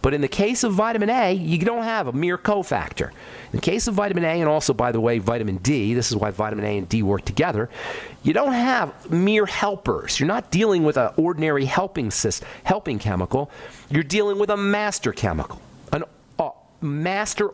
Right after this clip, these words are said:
on switch activator. Vitamin A doesn't only activate, it turns things on itself. It activates chemistry itself,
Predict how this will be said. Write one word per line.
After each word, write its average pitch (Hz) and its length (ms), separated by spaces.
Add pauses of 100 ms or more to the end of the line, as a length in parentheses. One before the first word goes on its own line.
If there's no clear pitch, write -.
on 165 420
switch - 460 (140)
activator. 90 600
Vitamin 196 340
A 185 100
doesn't 160 300
only 123 280
activate, 175 640 (240)
it 190 240
turns 208 480
things 202 260
on 180 320
itself. 165 640
It 139 160 (140)
activates 156 680
chemistry 156 540
itself, 156 580